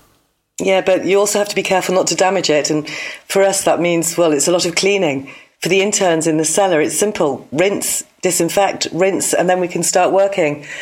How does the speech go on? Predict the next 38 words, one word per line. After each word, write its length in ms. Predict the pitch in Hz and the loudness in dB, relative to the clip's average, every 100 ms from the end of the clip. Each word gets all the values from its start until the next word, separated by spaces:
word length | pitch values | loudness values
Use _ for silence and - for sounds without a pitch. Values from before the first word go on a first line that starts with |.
| - | -8
And 100 | - | -2
it's 160 | 185 151 | 0 2
like 160 | 208 196 | 2 2
that 160 | 175 | 0
for 100 | - | 2
everything, 460 | 185 196 185 165 151 | 0 0 0 0 0
the 80 | 151 | 0
pipes, 460 | - 196 - - | 0 0 0 -4
the 80 | 165 | -4
tanks, 400 | - 190 180 - | -2 0 0 0
and 80 | 180 | 0
everything. 560 | 190 202 202 147 135 - - - - | 0 0 0 -2 -2 -10 -20 -20 -6
If 120 | - | 0
anything 340 | - 240 240 | 2 2 0
falls 280 | 220 220 208 | 0 0 2
on 80 | 208 | 0
the 80 | 190 | 0
ground, 360 | 208 208 185 | 2 2 2
well, 320 | 165 180 175 - | 2 2 2 0
it's 180 | 196 - | -2 2
over 260 | 220 233 | 2 2
and 220 | 196 151 175 | 2 2 0
you 60 | |
have 120 | 196 | -2
to 80 | 196 | -2
start 300 | - - 190 | -2 0 0
again. 400 | 202 220 - 151 - - - _ _ | 0 0 0 -2 -10 -20 -20 _ _
Lolo, 480 | 202 247 233 170 165 | 2 2 4 2 4
our, 400 | - 175 175 170 | 2 2 2 0
our 560 | - 180 175 170 160 - - | 2 2 2 2 -2 -2 -4
employee, 1000 | 175 170 175 - - 190 190 202 143 135 | -2 -2 -8 -12 -4 0 2 2 0 0
has 180 | - 165 | -2 -2
just 260 | - 208 208 | 0 -2 0
done 160 | 190 | 0
his 160 | 165 170 | 0 -2
second 340 | - 196 196 | -2 -2 -2
harvest 440 | 165 180 175 160 - | 0 0 0 -2 -2
here. 360 | 165 135 127 | 0 0 -2